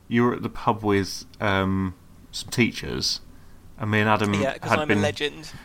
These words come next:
Speaker 2: total legend.
Speaker 1: and me and Adam
Speaker 2: I was
Speaker 1: had
Speaker 2: out
Speaker 1: been
Speaker 2: drinking
Speaker 1: drinking
Speaker 2: with the
Speaker 1: Reef
Speaker 2: teachers.
Speaker 1: since one o'clock in the afternoon.
Speaker 2: Yeah.
Speaker 1: Um, and then we met up with you, and I said that one of the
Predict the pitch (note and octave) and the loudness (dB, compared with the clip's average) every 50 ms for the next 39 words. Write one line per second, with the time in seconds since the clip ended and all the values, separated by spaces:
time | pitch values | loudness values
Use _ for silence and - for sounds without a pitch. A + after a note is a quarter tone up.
0 | - - - D#3+ E3 D#3 - - D#3+ D3+ - - - - B2+ C3+ D#3 B2 A2+ A#2 | -18 -14 -10 -8 -8 -8 -8 -10 -12 -12 -12 -12 -12 -14 -14 -8 -4 0 2 4
1 | A#2+ A#2+ A#2+ A#2+ A2+ A2 G2 G2+ G2 G#2+ A2 G#2 G2+ - A#2 G#2+ G2 - G#2 G#2 | 4 4 4 4 4 4 2 0 0 0 0 0 0 0 0 0 0 -2 -2 -2
2 | G2+ G2+ A#2 A2+ G2 F#2 - - - - - - - - - G2+ F#2 D#2 - - | 0 2 2 2 2 0 -4 -8 -10 -12 -8 -4 -2 -2 -2 -2 -4 -6 -6 -2
3 | G#2 G2+ F#2+ F#2+ - - G#2 - - G2+ G2 F#2+ F#2+ F#2 - - G2 F#2+ F#2+ F#2 | 0 0 2 0 0 -2 -4 -2 -2 -2 -2 0 0 0 -2 -2 -2 0 2 2
4 | F2 E2+ F2+ F2 - - - - - - - - - - - - - - - - | 2 0 -2 -6 -8 -10 -14 -18 -18 -20 -20 -20 -20 -20 -20 -20 -20 -20 -20 -20
5 | - - - - - - - - - - - E3 D#3 D3 C#3 C#3+ - - - - | -20 -20 -20 -20 -20 -20 -20 -20 -16 -12 -8 -4 -2 -2 -2 -4 -6 -10 -16 -16
6 | - - G#2+ G2 F#2+ F#2+ F#2 F#2+ G2 - - - - - - - A2+ G#2 G#2 G#2 | -4 -2 2 4 4 4 4 4 2 0 -4 -10 -16 -10 -4 -2 0 2 2 2
7 | G#2 G#2 G2+ - - G#2 - G#2 F#2+ - F#2 E2+ E2+ F2 - G2+ F#2+ - F#2+ F#2 | 2 2 0 -2 -4 -6 -6 -6 -6 -4 -4 6 10 10 10 10 10 6 4 2
8 | F#2 F#2 F#2 F#2 F#2+ - - - - - - F2+ - - G2 F#2+ D2+ - G2 F#2+ | 2 0 0 -2 -2 -6 -8 -10 -8 -6 -6 -6 -6 -4 -4 -4 -4 -2 -2 -2
9 | F#2+ F#2+ F#2 G2 F#2+ F#2 | -2 -2 -2 -4 -4 -6